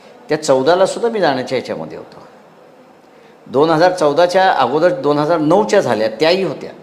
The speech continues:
दोन हजार पाच होतं, त्याही होत्या. या सगळ्या ह्याच्यामध्ये काँग्रेस एनसीपी आम्हाला घ्यायला तयार नव्हती. बरं,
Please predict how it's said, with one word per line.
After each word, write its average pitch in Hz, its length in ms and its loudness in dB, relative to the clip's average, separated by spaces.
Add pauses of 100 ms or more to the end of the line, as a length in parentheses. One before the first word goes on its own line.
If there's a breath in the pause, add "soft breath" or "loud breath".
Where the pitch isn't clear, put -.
(420 loud breath)
दोन 156 280 0
हजार 170 220 2
पाच 185 340 0
होतं, 180 200 -6
त्याही 160 300 0
होत्या. - 260 -4 (2500)
या 190 100 2
सगळ्या 202 380 2
ह्याच्यामध्ये 175 600 0 (1200)
काँग्रेस 175 380 2
एनसीपी 165 400 -2
आम्हाला 143 360 0 (440)
घ्यायला 107 300 0
तयार 92 240 -6 (120)
नव्हती. - 100 -20 (320)
बरं, 110 200 2